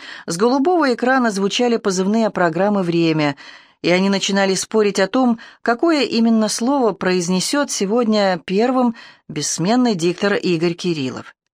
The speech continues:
Сегодня генеральный секретарь или генеральный секретарь сегодня днём принял в Кремле, выступил. И кого генсек крепко обнимет и жарко поцелует сегодня своим знаменитым навязчивым поцелуем?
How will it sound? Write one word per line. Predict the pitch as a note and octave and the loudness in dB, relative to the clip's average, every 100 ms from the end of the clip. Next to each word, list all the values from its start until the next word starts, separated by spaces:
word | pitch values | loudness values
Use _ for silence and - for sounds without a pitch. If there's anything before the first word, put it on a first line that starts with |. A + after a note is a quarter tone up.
| _ _ _ _ | _ _ _ _
Сегодня | - G3 F3+ G3 F#3+ G3 | -4 -2 2 2 2 0
генеральный | E3 D#3+ E3 E3+ D#3+ | 0 2 2 2 0
секретарь | D3+ D3 C#3 C3+ F3 A#3 A3+ G#3+ - - _ _ - | -2 -4 -6 -2 2 2 0 -6 -20 -20 _ _ -6
или | F3 F#3 F3 D3 | -2 2 2 0
генеральный | D3 F#3 F#3+ A3+ A3+ G3 | -2 0 2 2 0 -2
секретарь | E3+ D#3+ D#3 - G3+ A#3 A#3 - _ _ _ | -4 -4 -6 0 2 2 -2 -10 _ _ _
сегодня | - - G3+ G3+ F3 D#3 | -8 -2 0 2 2 0
днём | C#3+ F#3+ A#3 G#3 | 0 2 2 0
принял | F3 F#3+ G3+ E3+ | 0 0 0 0
в | - | -4
Кремле, | D#3 D3 C#3+ G3+ G#3+ F#3 | -4 -2 0 0 2 0
выступил. | F3+ A3+ - G#3 G3+ F#3 F3 _ _ _ _ _ _ _ - | 0 0 -2 -2 0 -2 -2 _ _ _ _ _ _ _ -4
И | G3 | -2
кого | G3 G#3 F#3+ G3+ | 2 0 2 2
генсек | F3 D3+ D3 C#3+ B3 B3+ - | 2 0 0 0 -2 -2 -6
крепко | - F#3 F3 - D#3+ | -6 -2 -2 0 0
обнимет | D3 D#3+ A3 G3+ E3 | 0 -2 -2 0 -2
и | |
жарко | D#3 F#3+ F3+ E3 | 0 0 -2 -4
поцелует | E3+ - G#3 G3 D#3 | -4 -2 0 0 0
сегодня | - D3 D#3 G3+ F3 | -2 -4 -2 0 0
своим | D#3 E3 F3 E3 D#3+ - - - | -2 0 2 0 -4 -10 -20 -8
знаменитым | D#3 E3+ G#3+ G#3+ A3+ C4 C4 A3+ | -4 0 2 2 2 2 2 2
навязчивым | A3 A3 G#3+ A3 G#3 G3+ | 2 0 0 0 0 -2
поцелуем? | G#3 A#3 A3 F3+ C#3+ C3 | -2 -2 -2 0 0 0